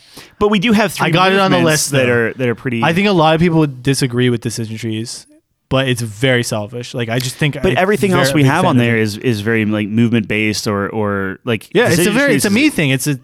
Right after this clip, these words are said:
Speaker 2: like, you have decisions in games. Like, that's one of my favorite things.
Speaker 1: Mm-hmm.
Speaker 2: Like, absolutely.
Speaker 1: No, I, I think that's valid.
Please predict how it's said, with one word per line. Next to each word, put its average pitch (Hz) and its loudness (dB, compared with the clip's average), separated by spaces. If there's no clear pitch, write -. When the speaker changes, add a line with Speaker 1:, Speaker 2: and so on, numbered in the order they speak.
Speaker 2:
like, 131 -2
you 139 -2
have 156 0
decisions 165 -2
in 151 -4
games. 123 -4
Like, 113 -10
that's 127 -4
one 120 -6
of 113 -4
my 110 -6
favorite 113 -6
things. 101 -14
Speaker 1:
Mm-hmm. 92 -8
Speaker 2:
Like, 107 -16
absolutely. 110 -14
Speaker 1:
No, - -2
I, 110 0
I - 0
think 120 -2
that's 110 -4
valid. 104 -6